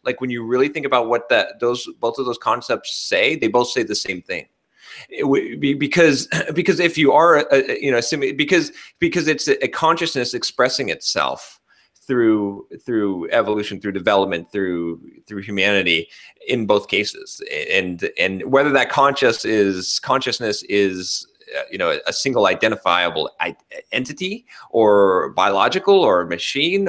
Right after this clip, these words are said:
or spread out distributed system, it doesn't, it doesn't really matter. It's still the same concept, which is, it, it's, it's just crazy how, like,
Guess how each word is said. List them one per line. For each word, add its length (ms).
or 460
spread 400
out 240
distributed 500
system, 540
it 100
doesn't, 380
it 80
doesn't 220
really 240
matter. 520
It's 140
still 200
the 120
same 500
concept, 560
which 180
is, 140
it, 60
it's, 440
it's 160
just 180
crazy 380
how, 180
like, 300